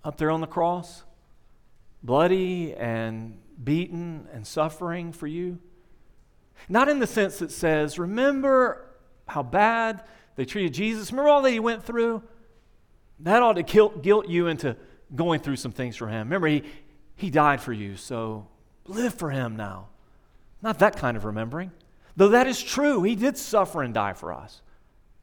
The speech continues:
And that should evoke a response from us. But he said, "I want you to remember Jesus, not Jesus on the cross.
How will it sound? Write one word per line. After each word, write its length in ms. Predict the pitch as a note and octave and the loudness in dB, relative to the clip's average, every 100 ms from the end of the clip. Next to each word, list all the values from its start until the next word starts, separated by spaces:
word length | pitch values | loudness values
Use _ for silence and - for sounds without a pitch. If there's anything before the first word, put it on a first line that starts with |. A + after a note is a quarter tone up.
| _ | _
And 120 | - D#3+ | -2 0
that 100 | - | 2
should 180 | - | 4
evoke 300 | G#3 E3 F#3 | 6 6 4
a 60 | F#3+ | 2
response 440 | E3+ - B3 C#4 | -2 -2 -4 -4
from 160 | - A#2+ | -8 -10
us. 300 | F#2 F2 - - - - _ - - | -10 -12 -16 -20 -20 -20 _ -20 -10
But 80 | - | -4
he 0 | |
said, 220 | D#3 A3 | 2 4
"I 20 | B3+ | 4
want 220 | D4+ D4 | 0 2
you 80 | C#4 | 4
to 60 | |
remember 440 | F#3+ E3+ G3+ G3+ D3 | 4 4 0 0 -4
Jesus, 540 | A#2 G#3+ F#3 C3 - | -2 -4 -2 -6 -2
not 200 | G#3+ B3+ | -4 -4
Jesus 380 | C#3+ A3 G3 - | -6 -6 -6 -6
on 140 | F3 | -4
the 40 | B2+ | -6
cross. 680 | - G#3 F#3+ F#2+ - - | -6 -2 -2 -2 -14 -18